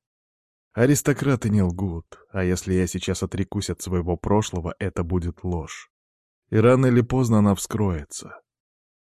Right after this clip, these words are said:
Мне не удастся остаться в стороне от той заварушки, которую устроил Лакшти.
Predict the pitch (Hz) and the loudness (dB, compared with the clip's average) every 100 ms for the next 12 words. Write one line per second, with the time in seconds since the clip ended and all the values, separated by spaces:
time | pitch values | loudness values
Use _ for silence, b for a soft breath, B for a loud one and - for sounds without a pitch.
0 | _ _ _ _ 104 151 185 180 175 185 | _ _ _ _ 0 4 6 6 6 4
1 | - 110 98 - 107 - 95 - 104 95 | 2 0 -2 -2 -4 -2 -6 -4 -4 -2
2 | 95 101 82 80 - 85 82 87 92 101 | 0 0 -2 -6 -6 -4 -2 -2 0 -2
3 | - - - 85 87 95 90 - 87 87 | -6 -14 -12 -8 -6 -4 -4 -6 -6 -4
4 | 80 - 92 87 87 - - - 85 | -6 -6 -6 -6 -8 -14 -14 -10 -10